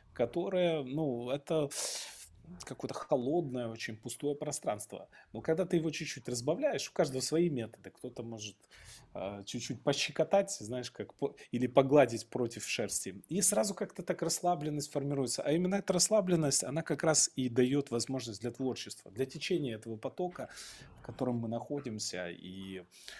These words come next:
а, у нас есть возможность искренне, по-настоящему, трушно, как сейчас говорят, да, проявить некую вот такую суть глубокую. Поэтому это очень ценно, э,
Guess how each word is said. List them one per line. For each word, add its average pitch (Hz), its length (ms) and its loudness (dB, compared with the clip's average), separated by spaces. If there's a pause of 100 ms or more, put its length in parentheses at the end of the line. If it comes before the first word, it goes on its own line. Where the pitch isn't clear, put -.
(260)
а, 95 400 -10
у 113 40 -10
нас 120 180 -6
есть 123 160 -4
возможность 147 540 -6
искренне, 139 560 0
по-настоящему, 120 1040 -4
трушно, 170 680 2
как - 240 -4
сейчас - 400 -2
говорят, 107 420 2
да, 131 120 6
проявить 139 800 6
некую 135 520 2
вот 113 200 -2
такую 127 320 0
суть 117 340 2
глубокую. 98 540 -8 (420)
Поэтому 180 360 0
это 180 140 -6
очень 175 240 -6
ценно, 160 460 -4 (480)
э, 95 500 -12